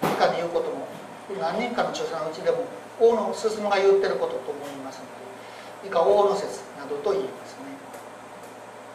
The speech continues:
で、大野進がこう言っています。このページ中ほど、音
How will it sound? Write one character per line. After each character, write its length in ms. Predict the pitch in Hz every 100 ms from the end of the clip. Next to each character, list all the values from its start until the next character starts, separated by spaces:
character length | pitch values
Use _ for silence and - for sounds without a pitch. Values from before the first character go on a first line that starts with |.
| - - - - - -
で、 100 | 220
大 240 | - 311
野 100 | 220
進 420 | - 190 185 170
が 240 | 170 170 - - - - - -
こ 220 | 190 185 180
う 20 |
言 80 | 175
っ 60 |
て 160 | 175 170
い 80 | 160
ま 80 | 202
す。 220 | 196 202
こ 80 | 208
の 100 | 196
ペ 180 | 202 190
ー 20 |
ジ 140 | - -
中 240 | - -
ほ 120 | - - -
ど、 140 | - - - - -
音 140 | 185